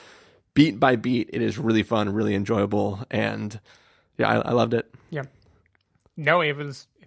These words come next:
Speaker 2: it, it was really funny. Definitely my favorite Lisa Kudrow comedy
Speaker 1: <laughs>
Speaker 2: that we're reviewing this, this evening.
Speaker 1: Are
Speaker 2: Um,
Speaker 1: we, are we reviewing another one?
Speaker 2: I mean, she was also in Long Shot.
Speaker 1: Oh, okay.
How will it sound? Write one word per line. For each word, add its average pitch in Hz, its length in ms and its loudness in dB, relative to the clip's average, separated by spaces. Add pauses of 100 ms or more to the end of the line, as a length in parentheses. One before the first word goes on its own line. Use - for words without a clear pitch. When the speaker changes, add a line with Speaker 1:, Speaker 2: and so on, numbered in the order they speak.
(100)
Speaker 2:
it, 151 120 -10
it 160 120 -8
was 151 160 -4
really 147 180 0
funny. 147 260 0
Definitely 185 400 0
my 185 180 2
favorite 165 400 2
Lisa 151 320 -6
Kudrow 139 560 0 (180)
comedy 139 440 0 (240)
Speaker 1:
<laughs> - 320 2
Speaker 2:
that 165 160 6
we're 143 80 4
reviewing 135 460 2
this, - 220 -2 (360)
this 151 180 -2
evening. 139 320 -4 (960)
Speaker 1:
Are - 80 -2
Speaker 2:
Um, - 80 2
Speaker 1:
we, 135 120 0 (100)
are 147 80 2
we 131 80 6
reviewing 127 360 4
another 123 240 2
one? 151 200 4 (220)
Speaker 2:
I 180 80 2
mean, 156 140 0
she 160 160 -4
was 147 160 -2
also 143 240 2
in 131 80 -4
Long 135 200 -2
Shot. - 260 -8 (340)
Speaker 1:
Oh, 123 200 4
okay. - 160 -2